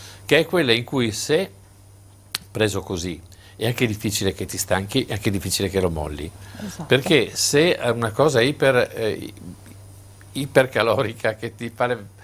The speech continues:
Speaker 1: feste per dieci milioni di, di, di, di minuti al giorno, ma dopo un po',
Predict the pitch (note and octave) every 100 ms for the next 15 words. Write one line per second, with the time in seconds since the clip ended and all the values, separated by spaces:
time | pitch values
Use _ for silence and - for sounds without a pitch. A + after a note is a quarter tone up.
0 | - - - B2 C3 D3 B2+ G2+ G2+ A#2
1 | C3 B2 A#2 A#2 B2+ A#2+ - - - A#2
2 | A#2 A2 A2 A2+ G#2+ A2+ A2+ C#3 C3 G#2+
3 | A2 A2+ F2 E2+ - - - - - A#2
4 | E3 E3 A#2 D#3 A2+